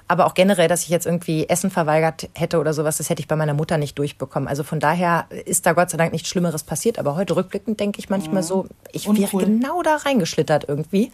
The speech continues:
Speaker 2: Mhm.
Speaker 1: weil meine, äh, beste Freundin eben wirklich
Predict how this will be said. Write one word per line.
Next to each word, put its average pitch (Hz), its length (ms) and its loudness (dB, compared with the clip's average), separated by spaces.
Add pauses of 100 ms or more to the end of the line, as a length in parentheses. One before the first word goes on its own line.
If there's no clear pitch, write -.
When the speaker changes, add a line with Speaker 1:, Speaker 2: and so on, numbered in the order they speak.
(100)
Speaker 2:
Mhm. 175 420 -4 (100)
Speaker 1:
weil 175 180 6
meine, 196 460 6 (140)
äh, - 180 -6
beste 247 560 0
Freundin 180 760 4 (920)
eben 202 260 6
wirklich 214 460 0